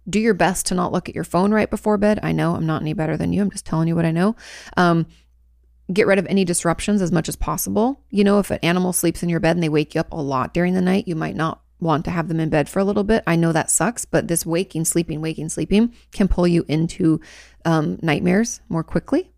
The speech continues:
like, get into that, that area of our sleep cycle. So that can be helpful. Um,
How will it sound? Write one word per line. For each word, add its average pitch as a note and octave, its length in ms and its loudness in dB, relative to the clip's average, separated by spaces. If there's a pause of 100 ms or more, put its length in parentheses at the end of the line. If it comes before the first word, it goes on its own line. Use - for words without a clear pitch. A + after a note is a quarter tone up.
(120)
like, D3 140 -8 (340)
get D#3+ 120 -2
into E3 180 -2
that, - 160 -4 (160)
that E3 220 -4 (140)
area E3+ 320 -2
of D#3 140 -8
our D#3 120 -4
sleep - 280 -4
cycle. B3 400 0 (1120)
So - 160 -4
that F#3+ 160 2
can G#3+ 80 0
be G#3+ 60 4
helpful. G#3+ 340 2 (460)
Um, F3+ 340 4